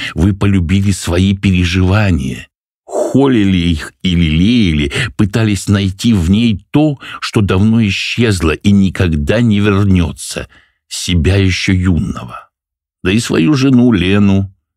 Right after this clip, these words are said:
никогда не любили. Вы любили само чувство к ней, но не её саму. Я молчал. Если с остальными его доводами ещё кое-как можно было согласиться,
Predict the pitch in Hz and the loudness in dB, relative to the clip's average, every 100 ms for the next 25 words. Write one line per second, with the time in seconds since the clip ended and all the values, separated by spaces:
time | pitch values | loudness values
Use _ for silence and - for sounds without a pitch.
0 | _ 80 82 78 71 67 71 71 69 71 | _ -4 -2 -2 -2 -2 -2 -2 -2 -2
1 | 65 67 64 64 - _ _ _ _ _ | -2 -2 -4 -8 -10 _ _ _ _ _
2 | _ - 101 135 131 143 139 123 - 120 | _ -2 0 2 2 2 0 0 0 0
3 | 123 117 - 139 127 - 80 69 78 73 | 0 -2 -2 -2 -2 -4 -4 -4 -2 -2
4 | 65 58 - - - 82 80 82 80 80 | -4 -8 -16 -20 -2 0 2 2 2 2
5 | 78 78 73 69 - 90 101 117 95 - | 0 0 0 -4 -2 0 2 0 -2 -8
6 | _ _ _ _ _ _ _ _ _ 78 | _ _ _ _ _ _ _ _ _ -6
7 | 78 78 76 65 - 65 - _ _ _ | -2 -2 -2 -4 -8 -10 -12 _ _ _
8 | _ _ _ - 82 87 90 82 82 - | _ _ _ -4 -2 -2 -2 -2 -2 -2
9 | 82 87 98 92 82 80 90 73 90 87 | 0 2 2 2 0 0 0 0 0 0
10 | 73 73 73 69 - 80 69 87 82 73 | -2 -2 -4 -4 -4 -6 -4 -2 -2 -2
11 | - 78 78 82 73 78 67 78 73 76 | -4 -4 -2 -2 -2 -2 -2 -2 -2 -4
12 | 69 69 - 90 98 - 69 | -4 -4 -4 -2 -2 -4 -8